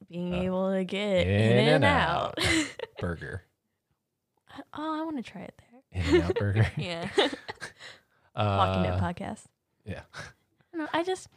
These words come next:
Speaker 1: I'm very partial to Glenn this
Speaker 2: Okay.
Speaker 1: episode.
Speaker 2: All
Speaker 1: I
Speaker 2: right.
Speaker 1: feel like he, he just did something.
Speaker 2: Yeah, he did a lot, actually.
Speaker 1: Yeah, like,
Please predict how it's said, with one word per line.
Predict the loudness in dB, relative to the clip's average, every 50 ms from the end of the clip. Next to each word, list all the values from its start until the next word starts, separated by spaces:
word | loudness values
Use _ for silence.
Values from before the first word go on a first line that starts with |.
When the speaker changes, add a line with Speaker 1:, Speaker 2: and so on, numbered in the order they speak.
| _ _ _ _ -4
Speaker 1:
I'm | -2 -2
very | 0 0 0 -2
partial | -2 -4 -6 -6 -6 -6 -6 -6
to | -6
Glenn | -6 -8 -8 -8 -6 -8 -8 -10 _ _ _ _ _
this | -10 -6
Speaker 2:
Okay. | -6 -6 -4 -4 -6
Speaker 1:
episode. | -6 -6 -8 -14 _ _ _ -6
Speaker 2:
All | -4
Speaker 1:
I | 0 0 0
Speaker 2:
right. | 2 2
Speaker 1:
feel | 4
like | 2 2 2
he, | 0 -2 -2 -2 -2 -4 -10 _ _ _ _ _ _ _
he | -6 -2
just | 0 0 0 0 -2 -8 _ _ _ _ _ _ _ _ _ _ _ _ _ _ _
did | 0 6 8 8 8 6 4
something. | -2 -4 -4 -2 -4 -4 -6 -6 -6 -6 -4 -4 -4 -4 -4 -4 -4 -4 -4 -4
Speaker 2:
Yeah, | -2 0
he | 2 2
did | 4 4 2
a | 2
lot, | 2 2 0 0 0 -4 _
actually. | -10 -8 -8 -8 -8 -10 -10 -10 -10 -14 _ _ _
Speaker 1:
Yeah, | -10 -8
like, | -6 -6 -6 -8 -8